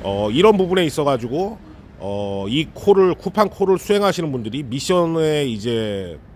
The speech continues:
수행하려고 시도하셨던 분들이, 어, 이제 본의 아니게 피해를 보는 상황이 나왔단 말입니다. 그리고 이게 중요한 게,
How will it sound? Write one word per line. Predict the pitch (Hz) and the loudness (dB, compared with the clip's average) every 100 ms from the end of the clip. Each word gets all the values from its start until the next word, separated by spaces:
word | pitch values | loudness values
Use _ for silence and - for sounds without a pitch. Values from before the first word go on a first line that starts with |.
| - | -20
수행하려고 | - 185 175 160 147 131 120 107 85 - - - - - - | -4 0 2 2 2 2 0 -2 -6 -14 -20 -20 -20 -20 -14
시도하셨던 | - 190 196 160 208 185 147 | -4 2 2 2 -2 0 -2
분들이, | 113 95 95 143 175 - - - - | -4 -6 -8 -10 -14 -20 -20 -20 -14
어, | 92 101 101 101 | -8 -4 -2 -2
이제 | 113 | -4
본의 | - 156 220 | 4 6 8
아니게 | 214 190 160 | 8 6 0
피해를 | - 202 208 | -2 0 2
보는 | 180 151 143 | 2 0 -2
상황이 | 151 143 135 | -2 -2 -2
나왔단 | 95 110 170 147 | -4 -4 -2 -2
말입니다. | 107 87 85 85 | -2 -6 -10 -10
그리고 | - 196 208 | 2 4 6
이게 | 175 | 4
중요한 | - 170 196 170 143 | 2 2 4 4 2
게, | 170 226 | -2 -4